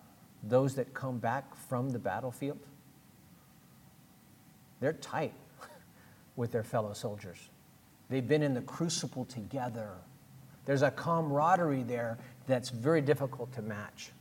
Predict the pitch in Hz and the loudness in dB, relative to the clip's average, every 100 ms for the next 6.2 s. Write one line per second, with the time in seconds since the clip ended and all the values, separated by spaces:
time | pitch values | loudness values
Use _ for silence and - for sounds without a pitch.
0 | - - - - - - - - - - | -20 -20 -20 -20 -20 -20 -20 -20 -20 -20
1 | - 143 147 135 147 208 196 127 107 131 | -2 4 6 6 2 2 0 -4 -6 -2
2 | 123 113 110 143 143 123 113 107 117 107 | 0 0 -4 -4 -2 -2 -2 -6 -6 -8
3 | 107 107 95 - - - - - - - | -8 -10 -12 -16 -20 -20 -20 -20 -20 -20
4 | - - - - 185 202 226 220 208 202 | -20 -20 -20 2 12 12 12 12 12 12
5 | 202 190 175 - 165 - 262 330 - 143 | 8 4 4 4 2 4 6 6 4 0
6 | 139 | 0